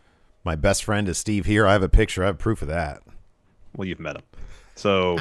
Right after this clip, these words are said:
Speaker 2: <laughs> if you had, if, say you have creative pitches for Raw and SmackDown, and it's not exactly your choice, but they ask for input. You know, they say, "This, these are creative plans on Raw. These are creative plans on SmackDown," regardless of what they are. Say, say that's like it,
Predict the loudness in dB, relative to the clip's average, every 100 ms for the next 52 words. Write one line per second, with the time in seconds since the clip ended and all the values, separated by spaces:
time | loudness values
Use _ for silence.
0 | -4 -8 -2 2 4 4 0 -4 -8 -2
1 | 4 4 4 2 2 2 2 0 0 2
2 | 0 2 2 2 0 2 2 4 4 2
3 | 0 -4 -4 -4 -8 -16 -18 _ _ _
4 | -10 -4 0 2 2 2 2 -2 -2 -4
5 | -2 2 2 2 -4 -12 -18 _ _ _
6 | _ _ _ 4 4 4 4 4 4 2
7 | 2 2 -2 -10 -12 _ _ _ _ -4
8 | 0 2 0 -2 -6 -6 -2 -2 0 -2
9 | -2 -2 -2 0 -2 0 2 2 2 2
10 | 2 2 4 4 4 0 -2 -4 -2 -2
11 | -2 -2 -2 -4 -6 -4 -2 -2 -4 -4
12 | 2 2 2 -2 -2 -2 -2 -2 -2 -4
13 | -2 2 2 2 -4 0 2 2 0 -4
14 | -4